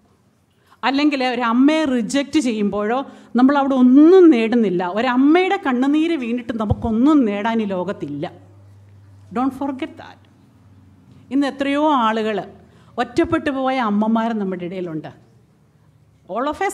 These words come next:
sudden അപ്പം മരിച്ചു പോകുമ്പോൾ അമ്മയ്ക്കൊന്നും അറിയണില്ല. She doesn't know what to do. But she is looking to her son or the kids. പക്ഷെ അവിടെ അമ്മ, അമ്മയോട് ഇപ്പം നമ്മൾ അമ്മമാരോടൊക്കെ പറയാറുണ്ട്, "മിണ്ടണ്ട." സൈക്കോളജിസ്റ്റിനോട് ചോദിക്കുമ്പോഴും പറയും, "ഒന്ന് വീട്ടിൽ സമാധാനം ഉണ്ടാവാൻ വേണ്ടി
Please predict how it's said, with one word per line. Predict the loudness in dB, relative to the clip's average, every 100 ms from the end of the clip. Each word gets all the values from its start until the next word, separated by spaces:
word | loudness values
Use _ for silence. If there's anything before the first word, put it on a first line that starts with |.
| -4
sudden | -4 0 0 0 -6 -20 _ -14 -12
അപ്പം | -4 -2 -2
മരിച്ചു | -4 -6 -6
പോകുമ്പോൾ | -4 -4 -4 -6
അമ്മയ്ക്കൊന്നും | -6 -10 -8 -6 -4 -4
അറിയണില്ല. | -6 -8 -10 -12 -20 -20 _ _ _ -14
She | -10
doesn't | -10 -8 -6
know | -4 -2
what | -4 -2
to | -2
do. | -2 -4 -14 -20 _ _ _ _ _ _ _
But | -2 0
she | 0 0
is | 0
looking | -4 0 2 2
to | 0
her | -4 -2
son | 0 2 4 2
or | -4
the | -10 -6
kids. | -6 -6 -14 -20 _ _ _ -14
പക്ഷെ | -6 -4
അവിടെ | -2 -2 -2
അമ്മ, | 0 0 0
അമ്മയോട് | 0 -2 -2
ഇപ്പം | -2
നമ്മൾ | -2 -2 -2
അമ്മമാരോടൊക്കെ | -2 -2 -4 -4 -8 -10 -10
പറയാറുണ്ട്, | -10 -10 -8 -8
"മിണ്ടണ്ട." | -6 -4 -4 -4 -4 -6 -10 -18 _ _ _ -8
സൈക്കോളജിസ്റ്റിനോട് | -6 -4 -2 -2 -2 -8 -6 -4
ചോദിക്കുമ്പോഴും | -4 -6 -6 -6
പറയും, | -6 -6 -4
"ഒന്ന് | -2 -2
വീട്ടിൽ | -4 -8 -8 -8
സമാധാനം | -8 -6 -6 -6 -6
ഉണ്ടാവാൻ | -8 -8 -8
വേണ്ടി | -8 -8